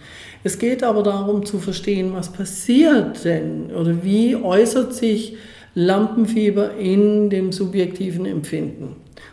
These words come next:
Und da sind wir wieder bei der Wahrnehmung. Wahrne-, äh, Lampenfieber bedeutet erhöhter Puls, erhöhte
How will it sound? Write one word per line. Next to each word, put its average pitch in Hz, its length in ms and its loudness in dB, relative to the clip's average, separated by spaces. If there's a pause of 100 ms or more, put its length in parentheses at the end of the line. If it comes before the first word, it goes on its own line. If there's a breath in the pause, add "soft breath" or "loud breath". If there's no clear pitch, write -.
Und 180 80 -2
da 185 60 2
sind 214 160 6
wir 214 160 6
wieder 208 160 4
bei 196 180 0
der 190 180 -2
Wahrnehmung. 165 720 -4 (520 loud breath)
Wahrne-, 226 500 0
äh, 190 560 2 (100)
Lampenfieber 247 680 2
bedeutet 220 800 2 (640)
erhöhter 208 440 8
Puls, 226 720 4 (200)
erhöhte 202 800 6